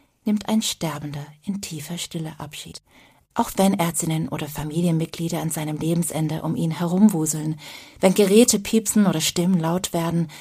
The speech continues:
erleben viele Angehörige den Moment des Sterbens, zumindest beschreiben sie es so, als würde sich das Geschehene in Zeitlupe abspielen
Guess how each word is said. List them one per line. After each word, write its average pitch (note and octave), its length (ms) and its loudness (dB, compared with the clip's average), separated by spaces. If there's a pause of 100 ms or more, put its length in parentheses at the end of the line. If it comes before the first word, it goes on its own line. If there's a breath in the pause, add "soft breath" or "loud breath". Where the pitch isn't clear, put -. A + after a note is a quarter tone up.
(360 loud breath)
erleben G#3+ 340 4
viele B3 380 2
Angehörige F#3 520 2
den E3+ 160 2
Moment E3 400 2
des D3 120 -4
Sterbens, E3+ 680 -4 (400 soft breath)
zumindest D3+ 480 -6
beschreiben G3+ 460 0
sie D#3+ 160 -4
es D3+ 120 -10
so, D#3 240 -6 (520 soft breath)
als E3+ 220 -2
würde G#3 180 4
sich G3 180 -2
das D#3+ 180 -4
Geschehene E3 720 -2
in G#3 140 -4
Zeitlupe G3 640 -4
abspielen D#3+ 640 -4